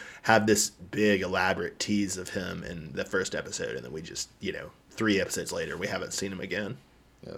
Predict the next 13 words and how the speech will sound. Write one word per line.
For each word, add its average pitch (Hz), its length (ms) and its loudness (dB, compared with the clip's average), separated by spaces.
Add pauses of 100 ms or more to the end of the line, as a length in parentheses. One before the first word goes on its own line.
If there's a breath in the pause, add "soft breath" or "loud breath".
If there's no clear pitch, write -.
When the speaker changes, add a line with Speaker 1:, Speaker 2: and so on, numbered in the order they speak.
Speaker 2:
You 110 100 -4
think 139 220 4
Bruce 120 260 8
Wayne's 107 260 4
coming 113 200 6
back 107 220 8
before - 200 0
the 101 80 4
end 101 100 2
of 104 80 2
this? - 320 0 (1700)
Speaker 1:
I 254 160 10
think - 720 10